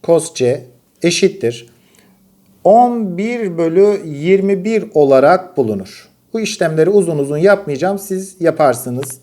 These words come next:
işlemleri. Kosinüs C'yi buldum. Gidip şimdi de x'i buluyorum. Bak dokuz x kare, doku-, üçün karesi dokuz. Yedinin karesi kaç?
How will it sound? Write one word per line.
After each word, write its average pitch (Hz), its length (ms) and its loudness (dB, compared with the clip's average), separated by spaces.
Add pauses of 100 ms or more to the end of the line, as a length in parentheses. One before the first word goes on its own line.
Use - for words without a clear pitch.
işlemleri. 107 600 -4 (640)
Kosinüs 202 460 0
C'yi 117 500 0
buldum. 175 500 0 (180)
Gidip 180 260 -2
şimdi 147 300 -4
de 180 100 2
x'i 143 260 -4
buluyorum. 107 380 -4
Bak 143 320 0
dokuz 170 520 -4
x 117 220 -12
kare, 135 280 -2
doku-, - 340 -6
üçün 151 260 -4
karesi 110 340 -2
dokuz. 143 360 -4
Yedinin 156 300 0
karesi 117 340 -2
kaç? 190 320 -2